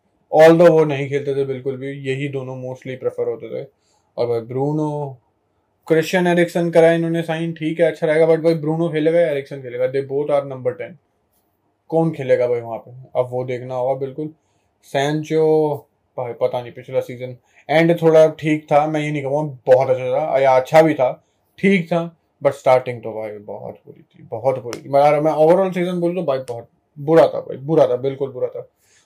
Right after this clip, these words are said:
जो उसने स्टैंडर्ड बुंडेसलीगा में दिखाया, बिल्कुल भी नहीं। मार्शल भाई सेविया में भी उसने कुछ ज़्यादा नहीं करा। राशफोर्ड, वो तो भाई बस खाना खिला सकता है बच्चों को, उसके बस की पिच पे कुछ करना नहीं है।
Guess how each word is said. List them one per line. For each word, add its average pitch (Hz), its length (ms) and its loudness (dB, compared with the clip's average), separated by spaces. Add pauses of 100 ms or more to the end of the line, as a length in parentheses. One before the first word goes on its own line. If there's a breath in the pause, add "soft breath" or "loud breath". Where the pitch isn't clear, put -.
(140)
जो 156 160 4
उसने 156 200 0
स्टैंडर्ड 151 420 0
बुंडेसलीगा 147 500 -4
में 147 80 -6
दिखाया, 143 360 -2
बिल्कुल 123 400 -14
भी - 100 -18
नहीं। - 200 -20 (1000)
मार्शल 143 480 2
भाई 131 180 0
सेविया 139 360 -2
में 139 140 -6
भी 139 100 -8
उसने 135 200 -12
कुछ 135 160 -10
ज़्यादा 127 260 2
नहीं 127 200 -12
करा। 127 420 -6 (100)
राशफोर्ड, 139 840 4 (680)
वो 147 180 2
तो 147 160 0
भाई 135 160 -2
बस 135 240 -2
खाना 143 320 -2
खिला 131 200 2
सकता 131 280 -2
है 131 60 0
बच्चों 131 280 -2
को, 135 180 -4
उसके 131 160 -4
बस 123 200 -2
की 139 60 -10
पिच 131 200 -14
पे 135 120 -12
कुछ 127 160 -14
करना 127 300 -6
नहीं 123 140 -16
है। 127 120 -18